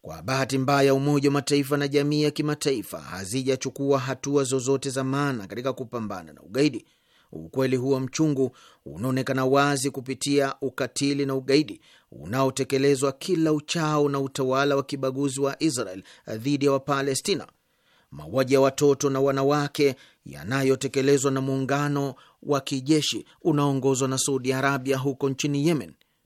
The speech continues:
na vilevile vile ugaidi wa pambo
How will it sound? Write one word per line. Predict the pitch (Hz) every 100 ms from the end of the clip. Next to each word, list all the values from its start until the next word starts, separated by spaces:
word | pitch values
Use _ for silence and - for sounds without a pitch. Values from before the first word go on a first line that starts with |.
| _
na | 69
vilevile | 73 113 123 139
vile | 131 - _ _
ugaidi | - 80 92 127 135 135 135 -
wa | 131 131
pambo | - 143 143 143 139 127